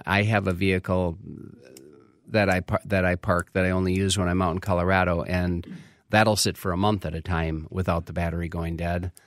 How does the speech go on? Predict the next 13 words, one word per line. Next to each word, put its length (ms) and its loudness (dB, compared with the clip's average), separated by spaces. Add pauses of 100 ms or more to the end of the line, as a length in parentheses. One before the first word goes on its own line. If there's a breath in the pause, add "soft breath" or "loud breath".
(220 soft breath)
So 540 2
you'll 180 4
have 200 2
to 80 0
f-, 200 -6
figure 320 0
that 240 4
out 240 4
on 180 0
your 140 0
own 200 0
vehicle, 440 -4
but 280 -8